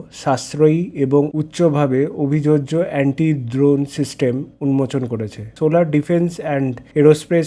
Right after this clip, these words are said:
লিমিটেড, এসডিএএল এর সোলার গ্রুপের একটি সহায়ক সংস্থা এই সিস্টেমটি তৈরি করেছে, যা মেক ইন ইন্ডিয়ার উদ্যোগে অধীনে ভারতের প্রতিরক্ষা প্রযুক্তিতে আত্মনির্ভরতার প্রতিফলন। ভার্গবাস্ত্র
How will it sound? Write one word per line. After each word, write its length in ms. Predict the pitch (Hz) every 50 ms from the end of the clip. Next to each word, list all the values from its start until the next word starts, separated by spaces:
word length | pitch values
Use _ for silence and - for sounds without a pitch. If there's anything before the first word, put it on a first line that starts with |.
| 160 -
লিমিটেড, 460 | 151 147 139 147 139 135 127 127 139 156 - -
এসডিএএল 760 | 147 139 131 131 127 143 160 156 151 147 147 143 135 127 117
এর 160 | 117 117 127 135 - -
সোলার 340 | - - 151 147 160 165 165
গ্রুপের 340 | 151 135 143 147 - 165 151
একটি 280 | 147 139 - - 143 127 120 131 165 - -
সহায়ক 460 | - - 156 143 143 147 156 160 156
সংস্থা 500 | - - 143 117 120 110 - - - 107 101 104 - -
এই 160 | 160 170 185 175
সিস্টেমটি 560 | - 190 165 170 - - 175 170 160 160 175
তৈরি 280 | - 151 131 123 123 117
করেছে, 360 | 117 104 104 101 101 - 120 120 113 - 135
যা 160 | 143 165 151 143 143
মেক 240 | 143 143 151 147 147 -
ইন 80 | 165
ইন্ডিয়ার 440 | 165 160 160 160 160 165 160 156 151 143
উদ্যোগে 320 | 135 131 147 147 151 165 165
অধীনে 420 | 147 139 131 135 139 139 143 156 185 208 -
ভারতের 320 | 123 131 139 139 160 143
প্রতিরক্ষা 560 | - - 143 135 - 151 143 151 151 - 170 156
প্রযুক্তিতে 680 | 156 147 139 131 143 139 139 - 151 139 131 - 117 135 151 - -
আত্মনির্ভরতার 960 | 120 143 143 - - 160 156 147 151 139 139 147 147 143 147 143 160 151 151 147
প্রতিফলন। 540 | 139 123 113 123 120 117 120 113 120 113 110 110 - _ -
ভার্গবাস্ত্র 680 | 127 127 135 143 139 - 170 165 170 170 170 - - 185